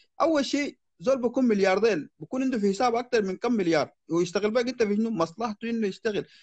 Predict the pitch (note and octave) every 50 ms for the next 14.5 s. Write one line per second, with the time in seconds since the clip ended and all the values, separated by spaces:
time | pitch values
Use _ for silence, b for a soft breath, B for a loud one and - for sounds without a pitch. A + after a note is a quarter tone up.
0 | b b - D#3 D#3 B3 C4+ C4+ A#3+ A3 - - B3 C4+ C#4 C#4+ D4 - - G#3
1 | F#3+ G3+ B3 C4+ C4 B3 A#3+ B3 D4+ D4 D4+ C4 A3+ A3 A3 C4 C4+ B3+ C#4 C4+
2 | C4+ A#3+ A3 C4+ C4 A#3+ G#3+ B3+ A#3+ B3+ B3 G#3+ - D#3+ D#3 _ _ _ _ _
3 | _ _ _ _ _ _ - C#3 C#3+ E3+ B3+ C4 C4+ B3 - - G3+ - - G#3+
4 | A#3+ C4 B3+ B3 A#3+ A#3+ C#4 D#4+ - _ _ _ _ - C3+ F3+ A#3 A#3+ A#3+ A#3+
5 | G#3 G3+ G3 F#3+ G3 F#3+ F#3+ F#3+ F#3+ G3 G3 G3 G3 B3+ A#3+ A3+ A3 A3+ A#3+ B3
6 | B3 A#3 A3+ G#3 F3+ E3+ E3+ E3+ E3+ F3 D#3 - D#3+ D#3+ D#3 C#3+ C#3+ - B2 C#3
7 | C#3 D#3+ E3+ D#3+ C#3+ C3 C#3 G3 A#3+ A3+ A3 G3+ F#3 G3 A3+ A3+ A3 G#3 - -
8 | F3+ F3 E3+ E3+ D3+ - b b b b b b b _ _ - F3+ A3 A#3 C4+
9 | A#3 A#3+ - - E3+ G3 B3 A#3+ A#3 A#3 C4 A#3+ A#3 A3 A3 A#3 C4 B3 G#3+ G3
10 | G3 A3 G#3 G#3 G3 F#3 G3 A3+ A#3 A3 G3+ E3+ F#3+ G#3+ A3+ G#3+ G3 - - _
11 | _ _ _ _ - C3+ E3+ A#3+ B3 A3+ G3 G3+ G3+ G3+ F#3+ F3 E3 D3 D3 D3+
12 | D3+ B2 - - _ _ _ _ _ _ _ _ - A#2+ B2 D3 F#3+ A#3+ C4 B3+
13 | B3 B3+ A#3+ A#3 A3 G3+ E3 - - _ _ _ _ - - F#3+ F#3+ - - E3+
14 | D#3 - D#3 D3 D3 C#3+ C#3 B2 -